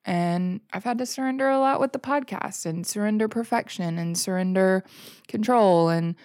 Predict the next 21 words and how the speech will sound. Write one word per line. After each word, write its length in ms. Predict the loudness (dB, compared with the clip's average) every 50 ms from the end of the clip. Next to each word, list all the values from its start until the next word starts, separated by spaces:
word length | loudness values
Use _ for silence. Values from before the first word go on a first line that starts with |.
| -20 -20 _ _ _ _ _ _ _ _ _ _ _ _ _ _ _ _ _ _ _ _ _ _ _ _ _ _
surrender 600 | -12 -10 -6 -4 -2 0 0 2 2 2 2 2
being 680 | 2 2 2 2 2 2 2 2 0 0 0 -2 -4 -6 -10 _ _ _ _ _
perfect 380 | -4 -2 -2 0 -2 -2 -2 0
all 140 | 0 0 0
the 80 | 0
time 540 | -2 -4 -4 -2 -2 0 0 0 -2 -2 -2
and 160 | -4 -4 -4
consistent, 720 | -2 -2 -2 0 0 -2 -2 -2 -2 0 0 0 0 0
and 280 | 0 0 0 -2 -4 -6 _ _ _ _ _ _ _ _ _ _ _ _ _ _ _ _ _ _ -18 -18 -14 -10
so 180 | -6 -2 0
I've 120 | 0 0 0
definitely 340 | -2 -2 0 0 0 0
learned 220 | 0 0 0 0 0
a 60 | 0
lot 400 | 0 0 0 0 0 -2 -4 -8 _ _ -20 -14 -6
on 220 | -4 -2 -2 0 0
that, 360 | 0 0 0 -2 -2 -6 -8 _ _ _ _ _ _ _ _ _ _ _ _ _ _ _ _ _ _ _ _ _ _ _ _ _ _ _ _ _ _ -20
uh, 80 | -20 -18 -16 -12
side 280 | -10 -6 -4 -4 -4 -4
of 120 | -6 -6
things. 460 | -6 -8 -6 -6 -6 -6 -6 -6 -8